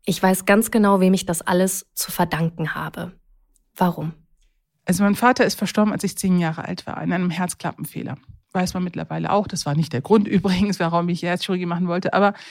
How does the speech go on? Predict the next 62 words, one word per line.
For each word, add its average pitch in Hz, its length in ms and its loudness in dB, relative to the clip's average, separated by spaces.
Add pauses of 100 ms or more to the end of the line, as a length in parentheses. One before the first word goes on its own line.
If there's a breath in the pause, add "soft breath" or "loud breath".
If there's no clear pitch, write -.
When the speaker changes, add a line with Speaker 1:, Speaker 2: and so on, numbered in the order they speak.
(280 loud breath)
Speaker 2:
meine 202 140 6
Mutter 254 220 6
hat 233 120 2
uns 220 160 0
drei 220 200 2
Kinder, 240 320 4
ich 240 120 0
habe 214 100 -4
noch 190 120 -2
zwei 190 200 -2
ältere 190 320 -2
Brüder, 208 460 2 (400)
alleine 190 340 4
großgezogen. 170 720 -6 (400 loud breath)
Sie 190 180 -2
war 202 140 4
sechsunddreißig 196 800 2
Jahre, 175 260 0
als 160 180 -4
sie 165 80 -10
Witwe 160 280 -6
geworden 156 380 -6
ist. - 300 -12
Und, 180 460 0
ähm, 180 480 -6 (480)
sie 196 180 2
hat 208 140 2
nie 226 120 6
wieder 202 200 4
geheiratet. 175 640 -2 (640 loud breath)
Und 202 80 4
sie 202 100 4
hat 208 80 4
auch 196 100 4
nie 214 120 6
daran 190 260 4
gedacht, 170 540 2 (160)
einen 170 260 0
Freund - 300 0
nach 165 360 -2
Hause 170 240 -2
zu - 140 -8
bringen 165 240 -4
oder 156 140 -4
doch 170 160 -6
zu 160 180 -4
heiraten, 165 440 0
wie 165 40 -2
das 165 160 -4
in 175 140 -4
türkischen 190 340 -2
Familien 185 400 -2
in 165 80 -2
so 180 140 -2
einem 180 120 0
jungen 180 180 0
Alter 175 220 -4
vielleicht 165 220 -8
dann 175 160 -4
auch - 220 -12
üblich 190 280 -8
ist. - 280 -12